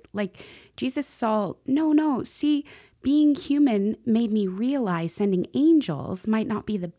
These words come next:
best idea. I don't know if humans can handle this, so I'm just gonna send a mom." The whole thing always makes me laugh,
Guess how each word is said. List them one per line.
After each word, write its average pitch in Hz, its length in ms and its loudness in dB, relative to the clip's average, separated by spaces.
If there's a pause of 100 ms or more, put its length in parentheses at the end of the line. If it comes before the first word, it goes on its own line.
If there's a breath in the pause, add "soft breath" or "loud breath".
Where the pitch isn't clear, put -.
best 190 500 -8
idea. - 600 -8 (680 soft breath)
I - 40 -18
don't 320 120 -2
know 330 120 2
if - 80 -6
humans 208 400 0
can 160 160 -4
handle 160 500 -4
this, - 400 -12 (220 loud breath)
so - 160 0
I'm 226 120 6
just 240 220 -2
gonna 185 220 0
send 160 260 -2
a 143 60 -2
mom." 143 400 -6 (1300)
The 196 100 4
whole 262 160 6
thing 196 240 0
always 185 340 0
makes 156 240 -4
me 156 100 -4
laugh, 151 400 -8